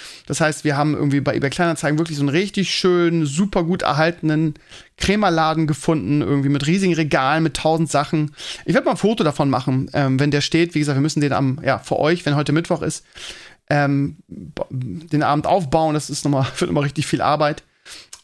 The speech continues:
Ähm, aber ja, ich schicke euch ein Foto über Instagram, damit ihr seht, wie das ist. Ich glaub, Leo wird sich richtig drüber freuen. In diesem Sinne, ihr Lieben, ähm,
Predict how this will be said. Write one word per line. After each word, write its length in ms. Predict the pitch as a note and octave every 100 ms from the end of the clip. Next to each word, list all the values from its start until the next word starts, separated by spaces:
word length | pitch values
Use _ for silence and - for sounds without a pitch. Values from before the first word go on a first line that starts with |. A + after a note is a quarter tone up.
| _
Ähm, 200 | C#3+ C3+
aber 240 | - C3+ C3+
ja, 160 | B2
ich 100 | -
schicke 160 | G3+ D#3
euch 140 | D#3
ein 40 | D#3
Foto 280 | E3+ D#3
über 100 | C3+
Instagram, 460 | B2+ C3+ C3+ A2+ A#2
damit 180 | C3 C3+
ihr 80 | B2
seht, 180 | C3
wie 60 | B2+
das 160 | A#2 -
ist. 120 | C3
Ich 60 |
glaub, 160 | D#3+ C#3
Leo 260 | D3 D3 D#3
wird 140 | C3
sich 120 | C3 C3+
richtig 180 | C#3
drüber 180 | B2 A2
freuen. 300 | - - - - _ - - - -
In 120 | B3+
diesem 180 | G4+ F#4
Sinne, 240 | C#4+ D#4+ D#3+
ihr 80 |
Lieben, 240 | D3+ B2 B2 -
ähm, 1120 | G#3 A3 G#3+ G#3 G3+ G3 G3 F#3+ F#3+ F#3+